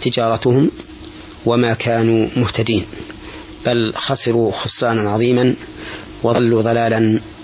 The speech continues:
بعيدا. فيستفاد من هذه الآية الكريمة بيان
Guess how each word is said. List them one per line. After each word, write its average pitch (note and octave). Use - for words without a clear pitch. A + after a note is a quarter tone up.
بعيدا. A2+
فيستفاد C3+
من C#3
هذه B2+
الآية A2+
الكريمة A#2+
بيان B2